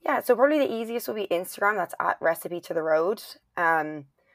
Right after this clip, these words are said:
it, my, it needs a little love at the moment 'cause, as I said, the podcast is on a bit of a season break,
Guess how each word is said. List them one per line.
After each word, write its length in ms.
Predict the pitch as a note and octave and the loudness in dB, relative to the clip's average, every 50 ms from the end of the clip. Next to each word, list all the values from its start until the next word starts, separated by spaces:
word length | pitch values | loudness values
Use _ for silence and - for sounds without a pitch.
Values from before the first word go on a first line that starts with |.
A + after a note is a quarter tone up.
| _ _ _ _ _ _ _ _ - | _ _ _ _ _ _ _ _ -6
it, 160 | - E3+ - - | -6 -6 -6 -4
my, 160 | - F3+ F3 | -2 0 2
it 220 | F3+ F3 - F#3 F#3 | 2 2 2 0 0
needs 200 | G3 G#3 G#3 G#3+ | 0 0 0 2
a 60 | A3 | 2
little 220 | G#3+ A3 G#3 G3+ | 2 4 6 8
love 160 | G3 G3 G3+ | 8 8 8
at 120 | G3 G3+ G3 | 8 6 4
the 60 | F#3+ | 4
moment 280 | F#3+ F#3 F#3 A3 A#3+ - | 2 4 4 2 0 -2
'cause, 120 | - E3+ | 2 4
as 120 | F#3 E3 | 4 4
I 60 | E3 E3 | 4 2
said, 120 | F3+ D#3 | -4 -4
the 60 | - | -4
podcast 420 | - - E3 D#3+ - E3 D#3 - F3+ | -2 -2 -2 -2 -2 -4 -6 -6 -4
is 80 | E3+ | -2
on 140 | E3 D#3 D#3+ | -2 -2 -2
a 40 | D#3 | -2
bit 120 | D#3 E3 | -2 -2
of 60 | D#3 | -2
a 60 | D#3+ D#3 | -4 -6
season 440 | - - - E3 D#3 D#3 D#3+ D#3 | -10 -10 -12 -10 -8 -6 -6 -2
break, 480 | D3 E3 E3 E3 E3+ F#3 - _ - - | 2 4 4 4 4 2 -2 _ -16 -20